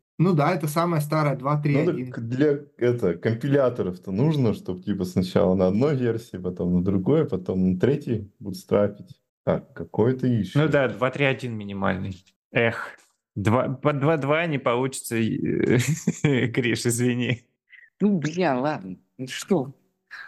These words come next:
Speaker 4: Наверняка где-то есть. Не могло же быть просто два три без два два, <laughs> знаете, но, <laughs> ну, я, я, конечно, это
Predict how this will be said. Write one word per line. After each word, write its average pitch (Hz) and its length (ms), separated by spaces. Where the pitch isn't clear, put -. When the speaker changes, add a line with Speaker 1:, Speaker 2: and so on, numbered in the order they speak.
Speaker 4:
Наверняка 156 460
где-то 156 320
есть. 127 440
Не 127 120
могло 170 320
же 165 80
быть 143 240
просто 156 280
два 139 200
три 156 180
без 135 180
два 135 200
два, 139 240
<laughs> 151 100
знаете, 165 460
но, 127 260
<laughs> 214 920
ну, 170 80
я, 170 220
я, 135 240
конечно, 151 440
это 113 220